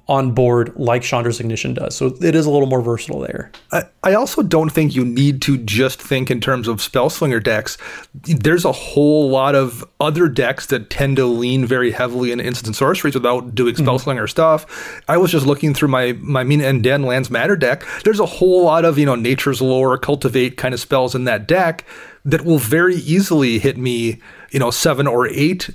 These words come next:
Speaker 2: damage off the immolating, immolating gyre that's going to basically wipe the board without even having to lean into that archetype. It's, it's just a card that's gonna do good.
Speaker 1: I was just thinking that too, yeah. Um, Angry Omnath
Speaker 2: Yeah.
Speaker 1: would love this because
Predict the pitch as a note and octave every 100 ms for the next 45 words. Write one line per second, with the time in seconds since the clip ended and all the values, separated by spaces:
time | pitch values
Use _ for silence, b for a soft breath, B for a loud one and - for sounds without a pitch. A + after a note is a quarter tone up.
0 | - C3 C3+ B2 A2+ G#2+ C3 A#2 G#2 B2
1 | B2 A#2+ A#2 A#2 G#2+ _ - D3 C3 A#2
2 | A2+ B2+ A#2 A2+ C3+ C3 C3+ C#3 C3 D3
3 | A#2+ B2+ C3+ C3 A#2+ B2 C3 A#2+ C3 C3
4 | B2+ B B B C#3 D3 C#3 D#3+ D#3+ D3+
5 | D3 C#3+ - C3 C3 D3 B2+ - C3 C3
6 | B2+ - C3+ A#2+ C3+ C3+ C3 C3+ A#2+ A#2
7 | C#3+ - - - - B B B B -
8 | D#3+ - E3 - C3+ F3+ F3+ E3+ - D3+
9 | C3+ - C#3+ A#2 G#2 G2 - - D3 D#3+
10 | D#3 A#2 D3+ - C#3 B2+ B2+ A#2+ - C#3+
11 | B2 C3 A#2+ - B2 A#2 - D3 D3 C#3
12 | B2+ C3+ B2 A2+ - - C#3+ G3 - _
13 | C#3+ B2 A#2+ C3+ D#3 B2+ B2+ C#3 B2+ B2+
14 | A#2+ A#2+